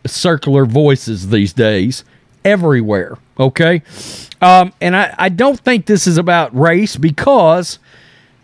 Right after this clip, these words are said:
Deion's not stupid. Deion knows three of the first four players in the N F L draft were black quarterbacks selected,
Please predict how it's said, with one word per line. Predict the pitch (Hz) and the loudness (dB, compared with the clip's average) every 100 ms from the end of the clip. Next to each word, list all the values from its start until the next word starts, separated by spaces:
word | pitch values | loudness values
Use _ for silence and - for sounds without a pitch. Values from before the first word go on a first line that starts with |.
| - | -2
Deion's | 180 330 320 285 156 135 | 0 2 2 2 0 0
not | 202 202 | 0 0
stupid. | - - 208 180 101 90 - _ _ _ _ _ 147 | -2 0 0 0 -2 -8 -12 _ _ _ _ _ 0
Deion | 254 302 277 269 | 2 4 4 2
knows | 180 214 156 127 127 - - _ _ _ _ _ _ _ _ _ - | 2 2 2 2 0 -4 -14 _ _ _ _ _ _ _ _ _ -4
three | 233 320 | 0 2
of | 269 | 2
the | 175 | 0
first | - 247 214 | 0 0 0
four | - - 247 247 | -2 -2 2 2
players | - 208 247 180 160 170 - - _ _ - | 0 0 2 4 2 0 -4 -16 _ _ -2
in | 196 | 0
the | 185 | 0
N | 190 214 | 0 0
F | 185 | 0
L | 208 175 | 0 0
draft | 147 240 214 175 165 _ _ _ _ _ _ _ _ - | 2 2 2 2 -2 _ _ _ _ _ _ _ _ 0
were | 196 | 0
black | 131 143 226 269 | 2 0 0 -2
quarterbacks | - 220 262 147 135 117 - | -2 0 2 2 0 0 -4
selected, | 143 117 127 139 196 180 | -2 0 0 0 -2 -2